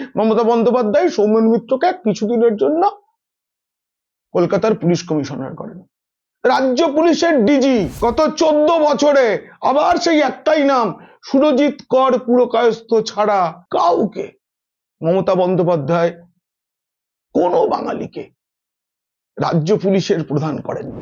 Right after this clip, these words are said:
একবার নবান্নের আমলাদের ওখানে দেখুন না, রাজ্যে প্রায় সচিব পর্যায়ে তো প্রায় পঁয়তাল্লিশ জন আছেন, তালিকা দেখতে পারেন, কজন বাঙালি? হাতে গোনা কয়েকজন, হাতে গোনা।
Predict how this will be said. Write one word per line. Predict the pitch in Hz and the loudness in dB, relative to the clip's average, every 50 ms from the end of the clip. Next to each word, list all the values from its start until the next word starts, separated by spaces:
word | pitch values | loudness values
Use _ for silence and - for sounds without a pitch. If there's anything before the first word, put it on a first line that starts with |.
| - | -6
একবার | - - 294 330 - 330 - - - - | -2 -2 0 0 0 -2 -4 -8 -4 -2
নবান্নের | 233 262 262 294 339 339 339 349 349 320 | 0 0 2 0 0 0 2 2 2 2
আমলাদের | 269 269 285 302 330 339 330 302 339 339 | 2 0 0 0 2 2 2 2 0 0
ওখানে | 330 - 285 302 311 | 0 0 0 0 0
দেখুন | 294 294 277 285 - 302 | 0 0 -2 -2 -4 -2
না, | 294 247 214 | -2 -2 -4
রাজ্যে | 156 160 175 233 262 254 226 254 330 | -4 -4 -2 -2 -2 -2 -2 -2 -2
প্রায় | 254 - 320 339 311 | 0 0 0 0 0
সচিব | - - 277 269 254 339 320 302 - | 0 0 0 0 0 0 -2 0 0
পর্যায়ে | - 302 294 254 240 302 302 311 | 0 0 2 2 2 2 2 2
তো | 311 311 - 311 285 285 - - - - | 0 -2 -2 -2 -2 -2 -4 -10 -10 -4
প্রায় | - 294 302 | -2 0 0
পঁয়তাল্লিশ | 202 - 226 254 277 262 269 - 302 302 294 320 311 285 247 220 | 0 2 2 2 2 0 0 0 0 2 2 4 2 2 2 2
জন | 285 285 | 0 2
আছেন, | 277 269 240 - 240 220 226 220 | 2 0 0 0 0 0 2 2
তালিকা | 240 - 269 302 254 302 | 2 2 2 2 2 2
দেখতে | 311 311 302 269 302 - 311 | 2 2 0 -2 -2 -2 -2
পারেন, | 262 233 190 170 160 156 151 147 - | -2 0 0 0 -2 -2 -6 -8 -4
কজন | - - 160 170 190 180 160 143 | -2 0 2 2 2 2 0 -2
বাঙালি? | - - - 95 - - - - - | -2 -4 -6 -8 -10 -12 -14 -8 -4
হাতে | - 277 339 320 415 | -4 -2 0 0 2
গোনা | 403 403 403 403 392 | 2 2 2 2 2
কয়েকজন, | 302 240 254 226 208 175 156 190 170 | 0 0 0 0 0 0 0 0 0
হাতে | 170 190 - 240 | 0 -2 -2 -4
গোনা। | 190 160 - - - - | -4 -6 -6 -10 -14 -12